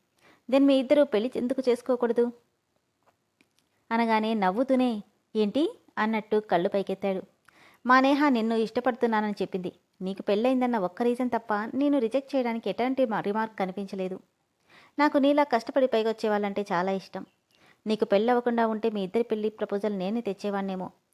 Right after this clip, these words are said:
But it's okay. ఇప్పటికైనా మించిపోయిందేముంది?" ఇక ఆపమన్నట్టు చెయ్యి చూపి మధ్యలోనే అతని మాటల్ని ఆపేశాడు అర్జున్. "ఏం మాట్లాడుతున్నారు సార్? నేహ నన్ను ఇష్టపడ్డమేంటి?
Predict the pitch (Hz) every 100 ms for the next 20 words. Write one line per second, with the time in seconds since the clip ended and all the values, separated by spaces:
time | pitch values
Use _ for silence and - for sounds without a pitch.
0 | _ - 208 254 262 - 262 254 233 226
1 | _ _ _ - 254 339 349 277 262 214
2 | 190 - 269 254 220 240 233 240 _ _
3 | _ _ _ _ _ _ _ - 269 214
4 | 233 285 277 254 254 233 220 247 247 220
5 | 226 220 180 240 233 240 208 196 196 185
6 | 185 220 208 180 202 196 185 190 165 -
7 | 185 - _ _ _ _ _ _ _ -
8 | 196 247 277 269 233 226 190 180 175 190
9 | - _ 185 202 262 254 202 254 - 269
10 | 247 233 214 190